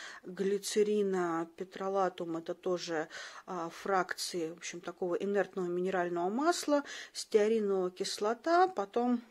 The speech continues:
эмульгатор, отдушка, а, карбомер — это гелеобразователь, текстура,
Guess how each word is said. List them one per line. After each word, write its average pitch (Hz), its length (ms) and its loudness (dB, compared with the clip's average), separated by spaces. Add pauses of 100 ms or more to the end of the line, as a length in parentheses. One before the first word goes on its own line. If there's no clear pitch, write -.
(440)
эмульгатор, 247 840 2 (500)
отдушка, 254 1000 2 (260)
а, 196 240 2
карбомер — 202 720 0
это 185 220 -4
гелеобразователь, 185 1000 0
текстура, 254 600 -2